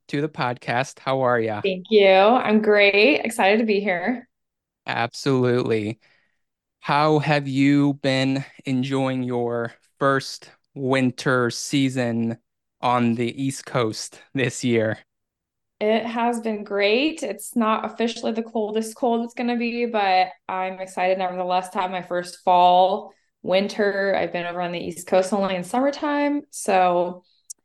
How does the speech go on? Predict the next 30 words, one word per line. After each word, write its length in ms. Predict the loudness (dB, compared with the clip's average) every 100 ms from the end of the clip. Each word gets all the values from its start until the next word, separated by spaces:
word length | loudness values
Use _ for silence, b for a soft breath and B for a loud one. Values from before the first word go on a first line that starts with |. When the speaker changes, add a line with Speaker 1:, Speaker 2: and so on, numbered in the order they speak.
| B B _ _ -2
Speaker 2:
it's, 260 | -2 0 -4 -2
it's 160 | -2 -2
quite 320 | 2 2 2
charming 400 | 0 4 6 6
compared 500 | 4 2 4 2 2
to 720 | 0 2 2 2 2 2 -4 -10 _ _
San 300 | -6 0 0
Diego, 640 | 2 2 2 0 0 -2
but 380 | 0 2 2 0 -8 _ _ _ _ _ _ -14
I'm 160 | -8
a 60 | 0
little 220 | 0 2
biased 680 | 4 4 4 0 -6 -16 -10
being 200 | -6 -4
that 100 | -2
I 80 | -2
had 220 | -2 -4
the 80 | -2
best 480 | -2 -4 -10 -14 -18 _ _ _ _
city 560 | -8 -2 0 0 -2 -2
weather, 680 | -2 0 2 2 0 -6 _ _ _
what 140 | -2
I 160 | -2 -2
feel 160 | -2 -2
like, 140 | -2
in 60 | -6
the 60 |
world. 440 | -2 0 -2 -4 -10
So, 480 | -8 -4 -4 -4 -14 _ _ _ -20 _
Speaker 1:
Perfect. 500 | 2 2 2 0 -2